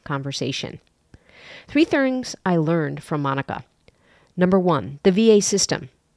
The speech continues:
Relatively speaking, it's patient-centered, it's evidence-based, and it works. Number two, leadership. Leadership can be difficult, and Monica has chosen a path that I respect, that I think is the way to leadership.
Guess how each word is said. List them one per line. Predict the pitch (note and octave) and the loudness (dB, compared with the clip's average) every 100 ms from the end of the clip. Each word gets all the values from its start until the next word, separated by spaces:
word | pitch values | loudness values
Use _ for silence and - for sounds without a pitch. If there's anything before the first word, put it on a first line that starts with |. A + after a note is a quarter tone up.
| - | 0
Relatively | F#3 G3+ C#4+ C4+ A3+ | 4 4 4 0 -2
speaking, | F#3+ - F3 - A3+ C4 | -2 -2 -6 -4 -6 -6
it's | E3+ - | -8 -8
patient-centered, | - F3+ - A3 - D#3+ E3+ D#3 D#3 - | -4 -4 -2 -2 0 0 0 -4 -4 -10
it's | D3 - | -10 -2
evidence-based, | E3+ F#3 A3 - D#3+ D3+ F3 - - _ _ _ | 0 2 0 0 0 0 -2 -6 -10 _ _ _
and | E3+ D#3 | -2 -2
it | |
works. | C#3 D#3+ - - - - _ _ _ _ - - - - | 0 -2 -2 -6 -8 -12 _ _ _ _ -20 -20 -14 -2
Number | G#3+ A3+ | 2 2
two, | - A#3+ | 2 -2
leadership. | E3 F#3 G3+ - - - _ _ | 0 0 0 -2 -6 -8 _ _
Leadership | - G3 A#3 - B3 - | -2 -2 0 -2 -2 -4
can | - G3+ | -6 -2
be | F#3+ F#3+ F#3+ | 0 0 -2
difficult, | F3 A#3+ D#4+ C3+ - - - | -2 -2 -2 -6 -8 -12 -6
and | F3+ F3 | -2 2
Monica | E3+ G#3+ B3+ | 2 0 -2
has | A3+ G3 | -4 -6
chosen | - G3 F3+ G3+ | -2 -2 0 -4
a | |
path | G3 - E3 F3 _ _ - - - | -8 -6 -4 -6 _ _ -20 -20 -10
that | - | 0
I | F3+ | 2
respect, | F3+ D3 - E3 - - - _ _ - | 2 -2 -2 -2 -2 -12 -16 _ _ 0
that | F3 | 2
I | F3+ | 4
think | G3 - F#3 | 2 -2 -2
is | D#3 D#3 | -4 -2
the | D#3+ | 0
way | D#3 | 0
to | D#3+ | 0
leadership. | D3 C#3+ C#3+ - G2+ | 0 -2 -4 -6 -8